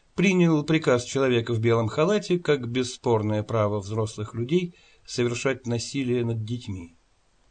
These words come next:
Они, взрослые, имеют право наказывать за шалости, таких как Андрюшка. Но разве Андрюшка и Ромашка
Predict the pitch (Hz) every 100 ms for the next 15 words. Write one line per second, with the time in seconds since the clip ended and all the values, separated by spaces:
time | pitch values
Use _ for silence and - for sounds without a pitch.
0 | _ _ - 208 254 254 233 196 156 180
1 | 214 - 160 160 139 120 - _ - 175
2 | 180 151 123 127 127 120 113 110 107 123
3 | 131 117 110 101 107 101 117 117 110 101
4 | 95 - - 95 101 110 104 - 98 110
5 | 110 87 - - - _ _ _ _ _
6 | _ _ _ _ _ _ 160 160 151 156
7 | 156 175 151 151 160 - 156 156 175 117
8 | - 131 131 143 160 120 110 - 110